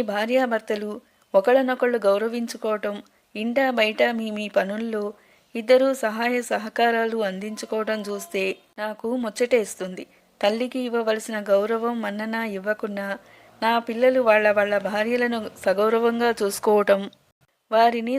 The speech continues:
సహధర్మచారిణిగా గుర్తించడం చూస్తుంటే మనసుకి తృప్తి కలుగుతుంది. దేవుడి దయ వల్ల మీరంతా బావుండాలి. మీ జీవితాలు నాలాగా నిరర్ధకాలు కాకూడదు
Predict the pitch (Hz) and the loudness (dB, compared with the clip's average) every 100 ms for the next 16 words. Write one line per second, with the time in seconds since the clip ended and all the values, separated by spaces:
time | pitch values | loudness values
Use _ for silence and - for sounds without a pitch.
0 | 262 208 220 240 240 254 240 233 233 233 | -4 -6 -2 -2 -2 -2 2 2 0 0
1 | 226 220 185 - 220 226 233 226 214 202 | -2 -2 -4 -6 -4 -2 -2 -4 -6 -10
2 | - 208 196 196 190 _ _ _ - 208 | -10 -10 -8 -8 -8 _ _ _ -2 0
3 | 214 233 226 220 247 - 208 - 233 214 | 0 -2 -6 -4 -4 -4 -6 -2 2 2
4 | 202 196 196 185 190 - _ _ - 196 | 0 -4 -6 -6 -10 -12 _ _ -4 4
5 | 208 247 254 233 226 214 214 220 226 208 | 4 4 2 2 4 2 0 -2 -2 -4
6 | 196 196 214 233 202 196 202 190 180 180 | -4 -2 -2 2 2 2 0 -2 -4 -6
7 | 277 _ _ _ 233 247 208 226 247 254 | -12 _ _ _ -2 -2 -2 -4 -2 0
8 | 240 233 202 196 214 214 214 208 - _ | 2 2 0 0 0 2 2 0 -4 _
9 | _ - 208 220 226 226 233 226 220 196 | _ -4 0 2 2 0 4 4 4 2
10 | 190 185 202 180 | 2 0 -4 -4